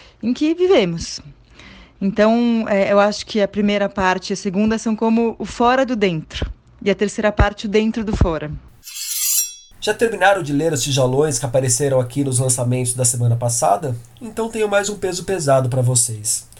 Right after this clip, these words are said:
Speaker 2: Falo de Na Terra do Cervo Branco, do chinês Shen Zongyishi. Se não for assim, meu chinês não tá lá essas coisas. Que a Estação Liberdade acaba de publicar no Brasil. Ao longo das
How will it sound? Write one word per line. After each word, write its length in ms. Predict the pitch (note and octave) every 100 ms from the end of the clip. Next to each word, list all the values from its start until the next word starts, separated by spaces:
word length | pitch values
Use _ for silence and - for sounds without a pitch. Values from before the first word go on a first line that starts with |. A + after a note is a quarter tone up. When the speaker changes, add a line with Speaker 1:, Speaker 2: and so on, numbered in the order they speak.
| - -
Speaker 2:
Falo 360 | - - F3+ E3+
de 100 | D3+
Na 160 | D#3+ D#3+
Terra 340 | - F3 F3+
do 100 | D#3+
Cervo 380 | - E3 D3 D3
Branco, 480 | A#2+ C3 B2+ - - -
do 100 | C3
chinês 500 | - C3+ D3 C#3+ -
Shen 360 | - F3 F3 E3+
Zongyishi. 640 | C3+ C3 A#2+ C3 - A2+ - -
Se 220 | - F#3
não 100 | D#3
for 240 | - D3
assim, 320 | A#2 A#2+ D3+
meu 120 | E3+ D#3
chinês 360 | - D3 D3+
não 100 | D#3
tá 120 | D3
lá 100 | D3
essas 300 | C#3 B2 C#3
coisas. 500 | - A2 G#2 A2+ - - - - - -
Que 80 | G3+
a 20 |
Estação 300 | G3 G3+ F#3+
Liberdade 580 | F3 F#3 E3+ C#3+ D3 D3+
acaba 400 | E3 - D3 D3
de 60 | -
publicar 480 | D3 D3+ - A#2+
no 100 | A#2
Brasil. 400 | A#2 A#2 A2+ G#2 - - - - - - - -
Ao 100 | F3+
longo 240 | F#3+ A3
das 160 | F3+ D#3+